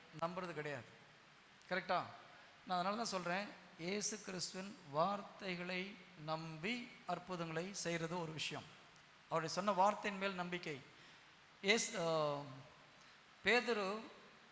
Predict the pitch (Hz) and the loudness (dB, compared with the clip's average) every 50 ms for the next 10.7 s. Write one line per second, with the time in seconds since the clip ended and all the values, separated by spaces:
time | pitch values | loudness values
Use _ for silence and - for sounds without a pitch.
0 | - - - 175 202 220 - - 226 196 196 185 175 202 196 190 180 165 170 196 | -18 -8 -2 0 0 0 0 -2 -4 -4 -4 -4 -2 -2 -2 0 2 4 6 6
1 | 220 220 214 - 220 208 208 208 214 202 190 190 190 190 196 180 196 190 185 190 | 4 4 0 -2 -2 0 2 2 2 2 0 0 0 -2 0 0 0 0 -2 -2
2 | 175 170 196 220 233 254 - - - - - 196 180 202 196 190 175 170 156 156 | -2 0 0 0 0 -2 -6 -12 -16 -4 -2 0 0 0 -2 -2 -2 -2 -2 -2
3 | 147 139 117 - - - - - - - - 156 151 156 175 185 165 113 - - | -4 -6 -6 -8 -12 -16 -20 -20 -20 -16 -12 -6 -2 0 2 2 0 -2 -4 -10
4 | - - - - - - - - - - - - - 170 190 202 202 190 175 160 | -16 -18 -20 -20 -20 -20 -20 -20 -20 -20 -20 -10 -6 -2 0 0 0 0 -2 -6
5 | 139 123 - 190 196 208 - - 220 185 196 185 175 - - 185 180 170 165 180 | -10 -8 -4 -2 0 0 0 -2 -2 -4 -4 -4 -4 -2 -2 -2 -2 0 2 4
6 | 196 196 185 165 143 131 - - - - 165 190 202 202 190 214 214 208 202 190 | 4 4 2 -2 -8 -10 -14 -16 -8 -2 -2 0 0 2 4 4 4 4 2 2
7 | 185 190 202 220 202 196 190 190 202 226 269 311 330 - - - - - - - | 4 4 4 4 4 2 2 4 4 4 4 2 -2 -6 -10 -14 -16 -18 -18 -20
8 | - - - - 185 190 214 220 214 208 190 185 190 208 185 208 202 - 190 180 | -20 -10 0 2 2 2 2 0 0 0 4 4 4 4 4 2 2 2 2 4
9 | - 202 202 196 180 175 170 175 175 175 165 151 131 117 - - - - - - | 4 4 4 4 4 2 2 2 2 2 2 2 2 0 -4 -8 -14 -14 0 4
10 | 170 185 185 226 240 202 220 220 220 214 196 190 170 143 | 6 6 8 6 6 4 6 6 6 6 6 4 2 0